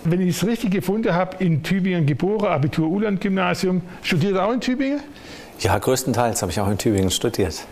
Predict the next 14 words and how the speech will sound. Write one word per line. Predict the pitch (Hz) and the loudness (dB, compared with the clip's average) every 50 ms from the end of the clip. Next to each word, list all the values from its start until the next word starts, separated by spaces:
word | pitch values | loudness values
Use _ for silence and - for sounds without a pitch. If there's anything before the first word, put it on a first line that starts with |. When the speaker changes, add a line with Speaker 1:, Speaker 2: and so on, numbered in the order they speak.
| - - | 0 2
Speaker 1:
Die | 156 135 | 4 4
genaue | 127 165 147 165 180 226 233 202 | 4 4 4 4 2 2 2 0
Bezeichnung | 208 - - 190 196 202 202 214 214 202 | 0 0 0 0 2 2 2 2 2 2
ist | 185 147 | 0 0
Facharzt | - - 196 196 - - - 196 175 180 175 - | 0 0 0 0 0 0 0 2 2 2 0 -2
für | - - 175 151 | -2 0 0 0
spezielle | - - - - 156 - - - 160 151 156 175 208 208 196 | 0 0 0 0 0 0 0 0 2 2 2 2 2 2 0
Orthopädie | 185 151 - 160 120 - 143 127 135 160 165 196 | 0 0 0 0 2 2 2 2 2 2 2 2
und | 190 151 131 123 - - | 2 2 0 -2 -2 0
Unfallchirurgie. | 180 175 190 170 - 151 131 127 104 - 156 139 135 139 127 113 - - 135 131 90 - - - - - - - - - | 0 2 2 2 2 0 0 0 0 0 2 2 2 2 0 0 0 0 -2 -2 -2 -4 -8 -12 -10 -10 -10 -10 -6 -2
Sie | - 208 | -2 0
sind | 160 - 202 180 - | 0 2 0 0 2
seit | - 185 170 151 127 120 | 2 2 2 2 2 2
Jahren | 120 127 143 143 147 160 190 196 202 214 226 254 285 269 | 2 2 2 2 2 2 2 2 2 2 2 0 -2 -4